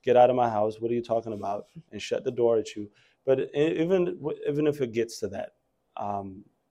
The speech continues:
this is why the church exists. This is why we have there. And this is a case-by-case thing. We can talk through these things.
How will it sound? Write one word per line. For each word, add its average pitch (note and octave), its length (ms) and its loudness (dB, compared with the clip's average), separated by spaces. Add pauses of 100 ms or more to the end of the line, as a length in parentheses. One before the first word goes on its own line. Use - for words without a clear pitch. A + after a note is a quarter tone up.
(380)
this D3 200 -4
is D3 60 -4
why B2 160 6
the A#2 80 2
church - 320 -14
exists. - 500 -16 (420)
This G#2+ 160 -12
is A2+ 120 -2
why A2+ 120 4
we G#2+ 160 0
have F#2+ 240 -6
there. - 280 -12 (180)
And G#2+ 320 -8
this C3 200 0
is - 260 -4 (100)
a - 40 -20
case-by-case C3+ 800 0
thing. A2 300 -6 (400)
We B2+ 80 0
can C3 180 0
talk B2+ 360 2
through B2 140 0
these A2+ 220 -2
things. F#2+ 440 -10